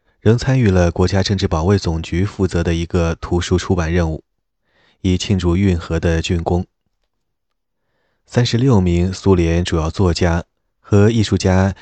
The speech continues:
亚历山大·罗德琴科，他拍了照片，突击创作，汇编成了《白海运河》一书，而菲林和高尔基则担任了此书的主编。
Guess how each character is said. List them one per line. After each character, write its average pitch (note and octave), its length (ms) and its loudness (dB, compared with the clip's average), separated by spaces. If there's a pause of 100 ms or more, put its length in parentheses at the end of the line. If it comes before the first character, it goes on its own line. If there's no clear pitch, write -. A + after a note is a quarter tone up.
(120)
亚 G2+ 160 2
历 F2 80 0
山 A2 260 0
大· F2 320 2
罗 F#2 140 0
德 F2 120 0
琴 E2 300 -6
科， A#2 460 0 (640)
他 D#2+ 200 -6
拍 E2+ 160 -6
了 E2 60 -4
照 D#2+ 180 -4
片， F#2 300 -2 (1120)
突 B2+ 160 2
击 B2+ 160 0
创 E2+ 320 -2
作， E2 320 0 (160)
汇 G2 160 2
编 F#2 160 2
成 E2+ 200 -4
了 E2+ 200 0 (100)
《白 F2+ 160 -2
海 E2 200 -6
运 F2 220 -2
河》 E2 220 -6
一 F2+ 140 -4
书， E2+ 320 -6 (800)
而 F#2+ 180 4
菲 G#2 160 2
林 F#2 180 4
和 F2+ 160 -2
高 G#2+ 140 0
尔 E2 160 2
基 G2+ 240 0
则 E2+ 320 0
担 F2+ 160 0
任 F2 80 0
了 E2+ 80 0
此 E2 220 -8
书 F2+ 180 -2
的 E2 220 -2
主 D#2 180 -8
编。 E2+ 240 -4